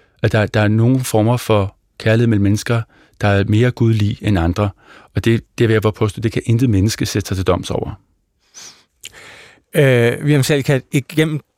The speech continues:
Speaker 2: de seneste t-, to år bare, der er der opstået, kan man sige, en ny samtale om minoriteters rettigheder. Øh, der er nogen, der kalder det identitetspolitik eller woke,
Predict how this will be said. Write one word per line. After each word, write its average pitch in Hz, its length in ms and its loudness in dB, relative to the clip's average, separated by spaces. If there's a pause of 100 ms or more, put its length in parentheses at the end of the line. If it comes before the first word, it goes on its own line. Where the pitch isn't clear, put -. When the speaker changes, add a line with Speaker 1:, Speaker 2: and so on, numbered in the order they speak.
Speaker 2:
de 151 100 0
seneste 165 460 0 (120)
t-, - 120 -6 (180)
to 196 140 2
år 107 180 0
bare, 107 280 -2 (100)
der 139 60 0
er 151 80 2
der 156 180 -4
opstået, 120 920 -2
kan 127 100 -2
man 120 100 0
sige, 120 240 -4
en 113 240 0 (400)
ny 156 220 2
samtale 117 680 -2
om 117 100 -4
minoriteters 110 880 -4 (140)
rettigheder. 107 680 -2 (120)
Øh, 117 60 -2
der 104 240 -2
er - 20 2
nogen, 113 180 0
der 110 60 -6
kalder 101 220 -4
det 104 140 -6
identitetspolitik 113 1120 -4
eller 98 220 -6
woke, 110 420 0